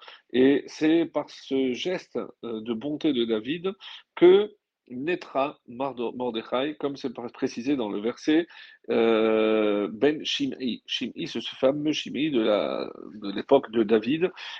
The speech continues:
et c'est parce que David lui a laissé la vie sauve que Mordechai a vu le jour. Et c'est la raison essentielle, parce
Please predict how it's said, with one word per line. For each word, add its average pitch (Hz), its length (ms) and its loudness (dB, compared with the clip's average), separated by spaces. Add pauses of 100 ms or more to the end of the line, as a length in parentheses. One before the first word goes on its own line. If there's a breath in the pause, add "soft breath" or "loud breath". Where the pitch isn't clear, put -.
et 120 120 2
c'est 120 220 2
parce 117 360 4
que 175 320 2
David 120 720 -2
lui 110 220 -2
a - 20 4
laissé 117 260 0
la 123 120 2
vie 104 100 -8
sauve 147 320 0 (280 loud breath)
que 127 100 2
Mordechai 131 640 2
a 113 100 -4
vu 123 400 -4
le 107 340 0
jour. 107 400 -4 (320 loud breath)
Et - 120 -10
c'est 156 240 4
la 139 120 4
raison 127 300 -2
essentielle, 143 560 -2 (420 soft breath)
parce 127 260 0